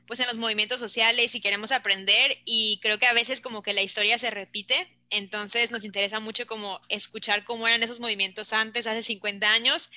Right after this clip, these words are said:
y qué tanto han cambiado y qué tanto, pues, se siguen luchando por las mismas cosas. Entonces, pues, muchas gracias por estar aquí, Laura.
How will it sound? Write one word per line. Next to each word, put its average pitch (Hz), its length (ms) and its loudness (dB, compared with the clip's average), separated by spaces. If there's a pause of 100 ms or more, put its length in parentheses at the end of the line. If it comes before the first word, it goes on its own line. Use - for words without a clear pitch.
(220)
y 220 140 -8
qué 214 120 2
tanto 226 260 2
han 220 120 0
cambiado 233 640 4
y 269 100 2
qué 208 100 -4
tanto, 208 440 -4
pues, - 340 -10 (280)
se 240 120 0
siguen 277 300 4
luchando 247 400 0
por 269 120 2
las 208 160 0
mismas 214 380 -6
cosas. 185 480 -12 (300)
Entonces, 240 580 -2
pues, 226 220 -4
muchas 247 400 -8
gracias 240 340 0
por 226 180 -6
estar 202 240 -4
aquí, 233 420 -6
Laura. 233 380 2